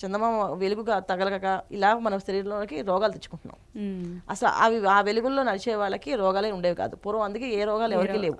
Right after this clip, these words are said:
Speaker 2: అవును.
Speaker 1: ఇవాళ అందరికీ ఉన్నాయి. ఏం లేని రోగం అంటూ లేదు.
Speaker 2: ఫెసిలిటీస్ ఎక్కువైపోయాయి, హా-, హాస్పిటల్స్ ఎక్కువైపోయాయి.
Speaker 1: ఎక్కువైపోయాయి.
Speaker 2: అవును. అప్పట్లో ఇన్ని ఉండేవి కాదు అనడానికి ఇవన్నీ ఫాలో అయ్యేవారు
Speaker 1: ఫాలో
Speaker 2: కాబట్టి
Speaker 1: అయ్యేవారు.
Speaker 2: రీజన్ అనుకోవాలి.
Speaker 1: So, మనం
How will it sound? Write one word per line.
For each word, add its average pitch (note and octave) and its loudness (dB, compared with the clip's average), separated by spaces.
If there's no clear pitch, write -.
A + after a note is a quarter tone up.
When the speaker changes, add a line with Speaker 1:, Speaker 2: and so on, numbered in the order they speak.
Speaker 2:
అవును. F#3 -10
Speaker 1:
ఇవాళ A#3 4
అందరికీ A3+ 0
ఉన్నాయి. F#3 -2
ఏం G3 0
లేని G3 0
రోగం A#3 4
అంటూ A3+ 0
లేదు. E3+ -4
Speaker 2:
ఫెసిలిటీస్ A#3+ -4
ఎక్కువైపోయాయి, A#3+ -2
హా-, A3 -4
హాస్పిటల్స్ G3 -8
ఎక్కువైపోయాయి. F3+ -2
Speaker 1:
ఎక్కువైపోయాయి. - -8
Speaker 2:
అవును. G3 -16
అప్పట్లో C4 0
ఇన్ని A3+ 2
ఉండేవి A3+ 0
కాదు G#3+ 0
అనడానికి A3 -6
ఇవన్నీ B3 2
ఫాలో A3 2
అయ్యేవారు F#3+ -2
Speaker 1:
ఫాలో F#3+ 2
Speaker 2:
కాబట్టి E3+ -2
Speaker 1:
అయ్యేవారు. F#3 -4
Speaker 2:
రీజన్ F3 -8
అనుకోవాలి. F#3+ -12
Speaker 1:
So, C#4 0
మనం A#3+ 0